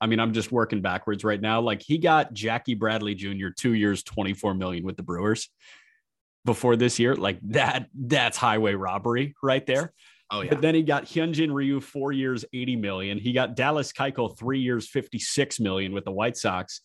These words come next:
Speaker 1: Rendon, obviously, seven years, two forty-five. Cole, nine years, three twenty-four. He got Strasburg his deal. He got David Price his deal,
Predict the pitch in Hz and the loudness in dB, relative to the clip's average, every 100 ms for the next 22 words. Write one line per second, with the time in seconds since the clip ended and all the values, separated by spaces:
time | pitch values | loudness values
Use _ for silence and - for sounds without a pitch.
0 | _ - 135 131 127 147 139 123 117 113 | _ 2 4 6 6 6 6 4 2 2
1 | 107 - 120 117 110 101 - 113 - 107 | 0 2 2 2 0 -2 -4 -6 -2 0
2 | 98 - 101 101 101 - 135 135 127 120 | 0 2 2 2 -2 0 4 4 4 2
3 | 120 120 107 - 120 110 120 110 101 143 | 2 0 0 -4 -6 -4 -4 -4 -2 2
4 | 131 127 - - - _ - 120 101 - | 6 4 2 -18 -20 _ 0 0 0 2
5 | 147 143 - 135 120 110 - 127 120 117 | 2 2 2 2 2 0 0 0 4 4
6 | 104 107 104 98 92 104 98 92 - 165 | 2 -2 -2 -2 0 -2 -2 -2 4 6
7 | 175 - - - 139 123 123 117 110 110 | 4 0 -4 2 2 2 2 4 4 2